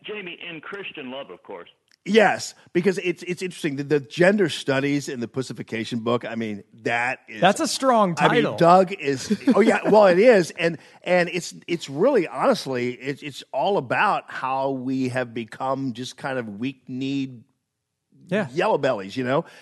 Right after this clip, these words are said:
Speaker 2: And, and that's kind of what we're, what Doug is fighting on every day. So tell me why you decided that this was a book that you needed to push out there,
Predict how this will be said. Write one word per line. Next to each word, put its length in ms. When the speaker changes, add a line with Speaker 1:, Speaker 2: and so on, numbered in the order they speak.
Speaker 2:
And, 340
and 180
that's 260
kind 220
of 140
what 240
we're, 300
what 880
Doug 320
is 160
fighting 320
on 120
every 260
day. 260
So 160
tell 300
me 220
why 800
you 180
decided 600
that 280
this 240
was 460
a 140
book 420
that 100
you 320
needed 300
to 60
push 320
out 300
there, 340